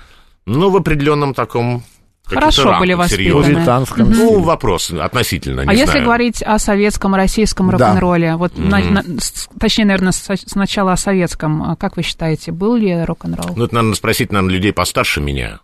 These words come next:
Speaker 1: они, наверное, лучше знают, кто там в советском рок-н-ролле. Я считаю, что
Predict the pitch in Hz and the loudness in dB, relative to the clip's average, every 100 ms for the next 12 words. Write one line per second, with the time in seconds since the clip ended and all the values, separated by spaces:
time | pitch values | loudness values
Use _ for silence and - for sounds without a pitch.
0 | _ 65 65 69 67 67 64 69 110 - | _ -8 -4 -2 -2 -4 -2 -2 -2 -4
1 | 64 69 60 - 58 55 50 - 67 53 | -4 -4 -4 -8 -10 -10 -10 -8 -6 -6
2 | - 50 - - 62 57 52 - _ _ | -8 -10 -12 -10 -8 -6 -8 -12 _ _
3 | - _ 69 101 - - 98 - - 98 | -20 _ -2 0 0 0 0 -2 0 2
4 | 95 92 90 90 87 | 4 4 2 2 2